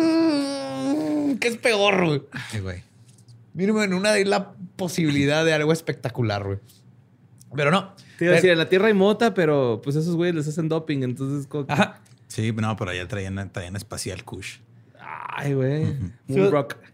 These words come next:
Speaker 1: Te mandan libros y
Speaker 3: <laughs> Moon
Speaker 1: todo
Speaker 3: rock.
Speaker 1: y pagan la factura de la página, güey. Y un reportero de Vice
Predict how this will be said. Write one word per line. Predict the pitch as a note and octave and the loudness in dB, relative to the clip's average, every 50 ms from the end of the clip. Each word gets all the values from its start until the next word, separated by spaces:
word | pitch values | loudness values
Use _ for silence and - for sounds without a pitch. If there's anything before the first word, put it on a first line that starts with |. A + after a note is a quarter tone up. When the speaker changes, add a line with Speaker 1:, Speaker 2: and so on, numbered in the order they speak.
| _ B2+ | _ -4
Speaker 1:
Te | F#3 F3 | -2 0
mandan | E3 E3 E3 F3+ F#3+ F#3 | 0 2 2 4 4 4
libros | D#3+ - F#3+ F#3+ G3+ G#3+ A3 G#3+ - | 6 6 6 6 6 4 4 4 2
y | G3 | 0
Speaker 3:
<laughs> | |
Moon | C#3 - | 4 4
Speaker 1:
todo | G#3+ F#3 G3 A3+ C4 | 6 6 6 6 4
Speaker 3:
rock. | - C#3+ C#3 C3 A#2+ - - - - - | 2 0 -4 -4 -8 -10 -14 -14 -2 2
Speaker 1:
y | F3 F3 | 2 2
pagan | - - E3 D#3+ F3 F3 E3+ | 4 4 4 4 4 4 4
la | E3 D#3 | 2 2
factura | - D#3+ C#3+ - - C3 C3 C#3 C#3 | 2 0 -2 0 0 0 2 2 2
de | C#3 C3+ | 0 0
la | C#3 C#3+ | 0 -2
página, | A#3 A#3+ - C#4+ A#3+ | -4 -6 -6 -6 -6
güey. | E3+ D3 - - - - - _ _ _ - - - - - - - - - - - - - | -6 -6 -8 -12 -20 -20 -20 _ _ _ -20 -20 -20 -20 -20 -20 -20 -20 -20 -20 -20 -8 -2
Y | F#3 | 0
un | G3+ G3 | 4 4
reportero | A#3 G3+ G3+ A3 G3 - G3 G3+ G#3+ A3 | 4 6 6 4 4 4 4 4 4 4
de | A3 G3+ | 4 4
Vice | F3+ G3 F#3+ F3+ G3 F#3+ - - - - | 4 4 4 4 2 0 -4 -6 -8 -10